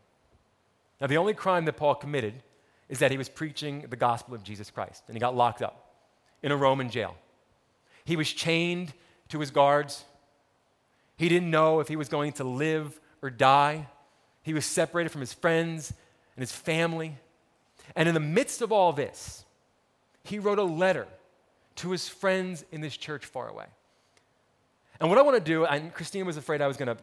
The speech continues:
confuse you with this, but I just want to show you two other greatest hits from this book, this letter to the Philippians, because I think it's powerful for you to understand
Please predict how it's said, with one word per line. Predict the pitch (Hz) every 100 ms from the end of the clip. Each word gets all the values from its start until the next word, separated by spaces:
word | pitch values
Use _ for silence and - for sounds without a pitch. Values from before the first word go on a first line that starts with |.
| -
confuse | - 127 151 139
you |
with | 120
this, | 107
but | -
I | 135
just | 220
want | 269
to | 214
show | 202
you | 175
two | 139 - 202 190
other | 156 147 131 117 _ _ _
greatest | 127 160 139 120
hits | - 123 -
from | - 120
this | 127 113
book, | 92 127 113 - - -
this | 123
letter | 127 127
to | 123
the |
Philippians, | 113 117 113 107 90
because | 113
I |
think | 190
it's | -
powerful | - 160 185 180
for | 170
you | 156
to |
understand | 143 139 120 139 120 104